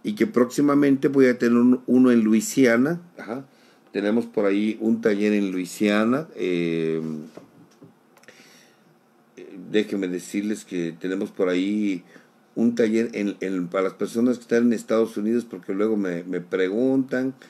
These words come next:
que dónde voy a estar, que, y bueno, ahorita por lo pronto tenemos uno allá en Luisiana, déjenme ver nada más dónde está, pero bueno,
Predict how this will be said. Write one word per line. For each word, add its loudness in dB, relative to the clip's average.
que -4
dónde -2
voy -4
a -2
estar, -2
que, -6
y -8
bueno, 0
ahorita 0
por 0
lo 2
pronto -2
tenemos -2
uno 0
allá -2
en -2
Luisiana, -4
déjenme -4
ver -2
nada -6
más -8
dónde -2
está, -6
pero -6
bueno, -2